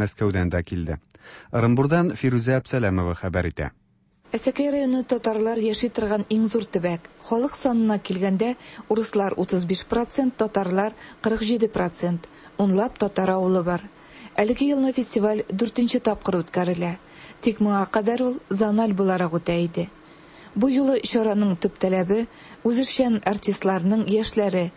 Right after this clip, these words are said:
Speaker 2: унбиштән алып утыз биш яшькә кадәр. Оештыручылары Әсәкәй районының татар милли мәдәни мөхтәрияте, хакимиятенең мәдәният бүлеге, өлкәнең мәдәният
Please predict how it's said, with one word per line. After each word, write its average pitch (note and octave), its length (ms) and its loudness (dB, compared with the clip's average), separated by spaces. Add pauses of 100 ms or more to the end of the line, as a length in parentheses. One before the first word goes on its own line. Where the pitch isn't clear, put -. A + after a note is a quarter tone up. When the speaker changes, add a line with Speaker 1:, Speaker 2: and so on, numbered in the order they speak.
(280)
Speaker 2:
унбиштән G#3 520 2
алып A#3 320 0
утыз G#3 320 -2
биш G#3+ 240 0
яшькә F3 240 -4
кадәр. F3 320 0 (800)
Оештыручылары G#3 880 2 (400)
Әсәкәй B3 400 0
районының A#3 640 2
татар A3 320 2
милли G3+ 320 4
мәдәни G3 400 2
мөхтәрияте, A3+ 680 0 (500)
хакимиятенең A#3+ 880 2
мәдәният G3 560 2
бүлеге, G#3+ 460 0 (340)
өлкәнең G#3 540 2
мәдәният G3 580 0